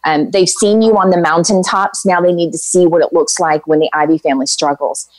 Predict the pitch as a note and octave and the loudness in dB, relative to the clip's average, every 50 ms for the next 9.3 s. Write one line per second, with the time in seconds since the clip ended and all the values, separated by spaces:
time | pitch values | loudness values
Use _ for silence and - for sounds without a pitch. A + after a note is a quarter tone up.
0 | _ _ F#3+ G3 G3 G3 - - F3 F3+ F#3 F#3 F3+ E3+ D3+ D#3 - - D#3+ D#3 | _ _ 0 0 2 2 2 2 2 2 2 0 0 -2 0 0 0 0 -2 -2
1 | D#3+ D3 - F3 E3+ E3 D#3 D#3 - - - F3 E3+ - - E3+ E3 D#3 - - | -2 -2 -2 -2 0 0 0 0 0 0 0 -2 -2 -2 -2 -2 -2 -2 -2 -4
2 | D3+ D3 D3+ C#3+ D#3 D#3 C#3+ C#3 C#3+ - D#3 D#3 D3 C#3 - D3+ D3 D3+ D3+ D3+ | -4 -4 -2 -2 0 0 0 -2 -2 -4 -4 -4 -4 -2 -2 -2 0 0 -2 -2
3 | - D3 C#3+ C#3+ D3 D#3+ E3+ F3+ E3+ F3+ - E3+ E3+ E3+ F3+ - - E3+ D3+ D3 | -4 -6 -4 -2 0 0 0 0 0 0 0 0 0 0 0 0 -2 -2 -2 -2
4 | C#3+ - D#3 D3+ C#3+ C#3 - - D3+ D3+ D#3 D#3+ D#3+ D#3 D3 C#3+ C#3+ C3+ C3 - | -4 -6 -8 -8 -8 -8 -8 -4 0 2 2 2 2 0 -2 -4 -6 -6 -8 -8
5 | _ _ _ - _ - - D#3+ D#3+ - F3+ F#3 F#3+ G3+ - - - E3 F3+ E3+ | _ _ _ -20 _ -4 -2 -2 0 0 0 0 0 0 -2 -2 -2 0 0 0
6 | F3 F3 D#3+ - - D#3+ - - E3 E3+ - - D#3+ D#3+ E3+ E3+ E3+ E3+ E3 D#3+ | 0 0 -4 -4 -6 -6 -4 -2 -2 -2 -2 -2 -2 0 2 4 4 4 4 4
7 | E3 D#3+ D3+ - C#3+ - E3+ D#3 D#3+ - - - D#3+ D#3 D3+ D#3 E3 E3 - - | 2 2 0 -4 -6 -4 -2 -2 -2 -2 0 0 0 0 0 0 -2 -2 -2 -2
8 | D#3+ E3 D3 C#3+ - D3 E3 E3+ F3+ E3+ D#3+ D#3 D#3 D3+ - G#3+ A3+ A3+ A3+ A3+ | -2 0 -2 -2 0 0 0 2 4 4 4 2 2 0 0 0 2 2 2 2
9 | B3+ - - - A2 - | 0 -2 -2 -4 -6 -6